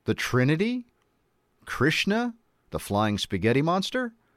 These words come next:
How do we speak about Bible and God, particularly in a legal setting?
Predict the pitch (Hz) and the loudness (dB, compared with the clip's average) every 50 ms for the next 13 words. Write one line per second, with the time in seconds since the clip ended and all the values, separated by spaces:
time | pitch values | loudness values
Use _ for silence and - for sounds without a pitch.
0 | _ _ _ _ _ _ - - 208 226 247 233 202 165 - - - - 175 170 | _ _ _ _ _ _ -4 0 0 2 2 2 2 0 0 -2 -4 -2 0 0
1 | 165 165 - - - 127 113 101 113 110 104 98 - - - - - _ _ - | 0 -2 -6 -4 -4 -2 0 2 2 2 2 2 0 -4 -10 -18 -20 _ _ -16
2 | 90 87 87 110 117 131 135 127 117 113 110 107 104 101 - - - 95 90 85 | -8 -2 0 2 4 4 2 2 4 4 4 4 4 2 0 -2 -4 -4 -2 -2
3 | 85 82 76 82 92 95 101 101 85 73 73 71 76 - - - - - 95 - | -2 -4 -4 -2 0 0 2 2 2 0 -2 -4 -8 -12 -18 -12 -8 -8 -8 -6
4 | - - 247 240 - 147 104 90 82 78 76 80 - _ _ _ _ - - _ | -4 -4 -4 -2 -2 0 0 0 0 -2 -4 -6 -8 _ _ _ _ -20 -8 _
5 | 120 117 117 107 110 131 160 175 139 113 90 - - - 87 71 - - - | 0 2 2 2 2 0 0 0 0 -2 -2 -2 -2 -4 -4 -4 -6 -10 -14